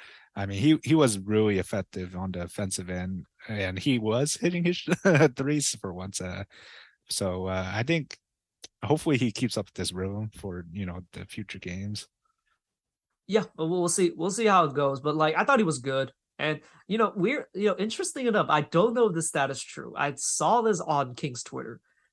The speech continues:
Speaker 2: Apparently, the, so De'Aaron, I think, like, shoots, uh, like, I wanna say almost eighty per-, like, sixty something percent in, in the paint. It's, like, one of the highest in the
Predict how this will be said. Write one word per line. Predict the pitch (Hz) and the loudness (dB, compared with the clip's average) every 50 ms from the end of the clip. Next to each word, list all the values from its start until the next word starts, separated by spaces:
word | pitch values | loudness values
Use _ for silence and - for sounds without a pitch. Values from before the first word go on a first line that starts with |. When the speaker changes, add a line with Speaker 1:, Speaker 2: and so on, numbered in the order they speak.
| _ _ | _ _
Speaker 2:
Apparently, | - - - - - - - 180 214 254 254 247 254 262 247 226 - - _ _ _ _ _ _ _ _ | -2 -2 -2 -4 -8 -8 -4 -2 -2 -2 -2 -2 -4 -4 -2 -4 -4 -6 _ _ _ _ _ _ _ _
the, | 156 139 165 156 156 - _ _ _ _ - | -4 -2 -2 -2 -2 -4 _ _ _ _ -6
so | - - 190 175 170 - 170 | -4 -2 -2 -2 -2 -4 -6
De'Aaron, | - - 170 180 196 214 226 240 240 220 | -4 -2 0 0 0 0 0 0 0 0
I | 147 165 | 0 -2
think, | 160 - 185 170 165 151 | -2 -2 -4 -4 -4 -4
like, | 135 127 | -6 -6
shoots, | - - - - 156 147 123 - - - - - | -6 -6 -6 -4 -4 -4 -4 -4 -6 -6 -6 -8
uh, | - - - _ _ - | -10 -14 -14 _ _ -16
like, | 135 120 127 117 - - _ _ _ _ _ | -12 -10 -10 -10 -12 -14 _ _ _ _ _
I | - - - - - - | -20 -20 -20 -20 -14 -10
wanna | 147 156 147 | -8 -6 -2
say | 156 143 | -2 -2
almost | 135 131 139 - - - | -2 -2 -4 -10 -10 -8
eighty | 151 147 147 143 147 147 | -6 -6 -4 -4 -4 -6
per-, | - - 143 - _ | -6 -8 -12 -14 _
like, | 147 147 139 123 | -4 -4 -4 -2
sixty | - - - 175 165 - - 170 147 | -2 -4 -2 -2 -4 -4 -4 -6 -4
something | - - - 127 147 127 | -4 -4 -4 -4 -6 -8
percent | - 123 113 - - 127 123 123 | -8 -8 -10 -8 -6 -6 -6 -8
in, | 120 117 - - | -8 -10 -12 -12
in | 127 | -12
the | 120 | -12
paint. | - - - 123 123 143 156 - - | -12 -12 -10 -10 -8 -8 -10 -8 -8
It's, | 156 123 - - 151 | -8 -6 -6 -2 0
like, | 156 156 139 131 | 2 2 2 2
one | 151 160 | 0 0
of | 151 139 | 2 0
the | 123 | 0
highest | 120 131 123 123 131 131 - - - - - - - | 0 0 0 2 0 0 -2 -4 -6 -8 -10 -12 -12
in | 143 131 117 | -12 -12 -12
the | 113 | -12